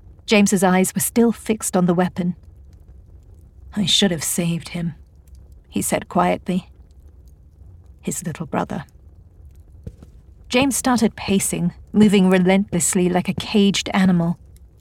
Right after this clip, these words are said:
He'd still be alive. His hands were in his hair,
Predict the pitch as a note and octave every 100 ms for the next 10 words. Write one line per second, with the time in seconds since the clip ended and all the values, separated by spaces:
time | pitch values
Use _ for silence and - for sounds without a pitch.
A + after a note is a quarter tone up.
0 | - - - - - - - F3+ - -
1 | F#3+ F3 E3 D#3+ E3 E3+ E3 D#3+ C#3+ -
2 | - - - - - - - G#3 G3+ G3
3 | F#3+ F3+ F3+ F3+ - - G3+ F#3